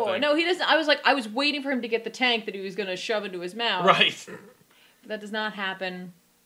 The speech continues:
Speaker 2: He doesn't chum the water.
Speaker 1: No.
Speaker 2: He doesn't use barrels to try to keep him down or
Speaker 1: No,
Speaker 2: up.
Speaker 1: no.
Speaker 2: Um, can't stay down, not for three.
Speaker 1: <laughs>
Speaker 2: Um, but instead he uses his own, like, general knowledge where he's just like, "Hey," um, or from some other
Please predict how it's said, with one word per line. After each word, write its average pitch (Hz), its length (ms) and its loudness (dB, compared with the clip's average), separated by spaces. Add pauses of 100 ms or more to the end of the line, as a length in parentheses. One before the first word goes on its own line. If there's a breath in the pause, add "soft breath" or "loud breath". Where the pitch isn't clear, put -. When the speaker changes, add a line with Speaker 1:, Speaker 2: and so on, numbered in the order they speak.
(240)
Speaker 2:
He 190 140 -16
doesn't 185 220 -16
chum 190 240 -6
the 180 80 -10
water. 165 500 -10 (300)
Speaker 1:
No. 120 260 -6 (100)
Speaker 2:
He 180 100 -16
doesn't 180 380 -10
use 170 580 -14 (180)
barrels 165 680 -6
to 185 80 -20
try 165 260 -8
to 156 220 -10
keep 175 240 -14
him 160 100 -12
down 151 400 -10
or 147 60 -8
Speaker 1:
No, 127 440 2
Speaker 2:
up. 92 80 -18 (140)
Speaker 1:
no. 101 280 -10
Speaker 2:
Um, 170 320 -6 (100)
can't - 220 -20
stay 175 160 -12
down, 160 260 -10
not 160 100 -18
for 170 100 -16
three. 165 540 -10
Speaker 1:
<laughs> - 120 -12
Speaker 2:
Um, 226 320 4 (440)
but 311 120 -2
instead 370 340 -2
he 359 140 2
uses 320 260 -6
his 269 140 -8
own, 269 240 0
like, 220 360 -4
general 220 360 -4
knowledge 196 300 -4
where 185 120 -6
he's 180 80 -4
just 185 140 -14
like, 180 180 -4
"Hey," 220 560 0
um, 196 600 -4
or 202 180 -2
from 196 260 -8
some 190 140 -12
other 170 360 -8